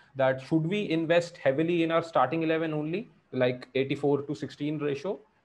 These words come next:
And when, when, when should our first wild card be used?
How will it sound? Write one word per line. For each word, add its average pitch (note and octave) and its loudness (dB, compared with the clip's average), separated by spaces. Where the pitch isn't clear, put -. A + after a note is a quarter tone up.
And C3+ -2
when, D3 0
when, D3 0
when D3 0
should C#3+ -6
our C#3 4
first B2 -4
wild A2+ -2
card G#2 -4
be G#2 -8
used? G#2 -14